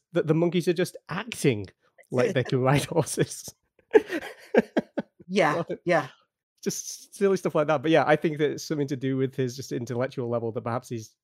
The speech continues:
Speaker 1: his brain is just in a way that is accessible to be able to have that
Speaker 2: That, that, that makes more sense
Speaker 1: conversation.
Speaker 2: than, than what I was trying to figure out. I was like,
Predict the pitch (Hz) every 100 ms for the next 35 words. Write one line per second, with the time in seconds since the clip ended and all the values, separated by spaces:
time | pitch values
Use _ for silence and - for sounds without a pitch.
0 | _ - 117 131 120 123 110 123 - 123
1 | 117 117 117 117 - 123 120 - 123 120
2 | 120 123 113 113 110 117 117 117 113 214
3 | 208 220 214 240 240 233 - 208 190 175
4 | 147 113 160 156 156 165 170 160 143 151
5 | 143 135 151 131 123 - 120 123 113 123
6 | 135